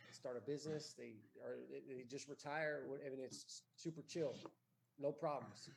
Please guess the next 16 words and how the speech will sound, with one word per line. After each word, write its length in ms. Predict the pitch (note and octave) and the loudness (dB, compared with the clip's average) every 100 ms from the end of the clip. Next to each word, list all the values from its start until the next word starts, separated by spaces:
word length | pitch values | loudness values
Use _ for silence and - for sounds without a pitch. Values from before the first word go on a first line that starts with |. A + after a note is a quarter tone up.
| - | -6
And 100 | C3 | 0
then 80 | C3+ | 4
other 140 | D#3+ | 6
people 320 | D#3+ E3+ D#3 | 6 2 4
it's 160 | C3+ C3 | 2 2
not, 200 | C3+ D#3 - - _ - | 0 -2 -4 -18 _ -2
right? 240 | B2 C#3 - - _ _ _ _ _ - | 4 4 2 -12 _ _ _ _ _ -2
And, 200 | C#3 C3+ | 2 2
uh, 160 | B2+ A#2+ - | 2 0 -2
for 140 | C3+ A#2 | -2 2
me, 320 | D#3+ A3 B2 G#2+ - _ _ _ _ - | 4 6 4 -2 -16 _ _ _ _ -2
it 160 | D3 | 0
was 200 | C3 B2 | 0 -2
not 280 | B2 D3 D3 - | 2 2 2 -2
easy. 360 | C#3+ C#3 A2 G2+ - _ - | -4 -4 -6 -10 -14 _ -4
Uh, 260 | A#2 A2+ | -2 -2